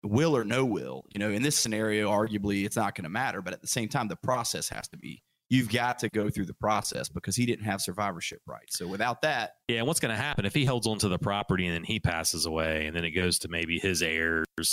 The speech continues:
Speaker 2: you get in this situation that just makes it worse and worse and worse. The more
Speaker 1: Yeah.
Speaker 2: people that die in a chain of title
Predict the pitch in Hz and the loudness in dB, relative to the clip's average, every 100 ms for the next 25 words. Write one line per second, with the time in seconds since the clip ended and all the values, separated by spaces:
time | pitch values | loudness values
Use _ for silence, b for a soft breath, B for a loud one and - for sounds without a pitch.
0 | - - 104 123 113 104 - 117 - 101 | -2 -4 0 0 0 0 2 2 2 2
1 | 107 - 95 90 85 104 98 98 92 98 | 2 0 0 0 0 0 0 -2 0 2
2 | 92 90 90 85 87 90 92 87 92 107 | 2 0 0 2 2 2 2 0 0 0
3 | 101 107 104 92 90 - 92 92 92 92 | 2 2 2 0 0 -2 -2 0 0 0
4 | 85 - 95 87 80 - 92 90 85 82 | 0 0 -2 -2 -4 -2 0 2 2 0